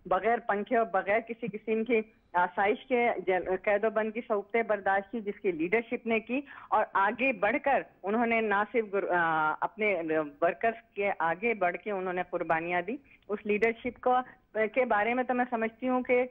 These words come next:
आ, तसव्वुर नहीं किया जा सकता और किसी और पार्टी में मिसाल नहीं मिलती। आपने देखा कि एक दिन जेल में जाते हैं, दूसरे दिन आके प्रेस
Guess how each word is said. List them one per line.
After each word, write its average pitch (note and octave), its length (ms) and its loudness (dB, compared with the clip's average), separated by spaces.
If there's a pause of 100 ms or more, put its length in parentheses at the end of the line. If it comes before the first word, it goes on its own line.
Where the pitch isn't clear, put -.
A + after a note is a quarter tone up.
(500)
आ, F#3 160 2
तसव्वुर B3+ 440 0
नहीं C#4 140 0
किया B3 180 2
जा A#3 140 4
सकता B3 300 0
और C#4+ 80 4
किसी C4+ 260 -6
और C4 160 4
पार्टी A#3+ 300 0
में A#3 120 0
मिसाल G#3 400 0
नहीं G#3+ 80 -2
मिलती। F#3+ 240 -2
आपने F#3 300 0
देखा A3 340 0 (340)
कि A3 60 0 (180)
एक B3 140 -2
दिन B3+ 220 2 (100)
जेल F#3+ 300 2
में A#3+ 100 0
जाते A#3+ 260 2
हैं, B3+ 120 2
दूसरे A3 260 0
दिन A#3 160 0
आके G#3 200 0
प्रेस F#3 220 -2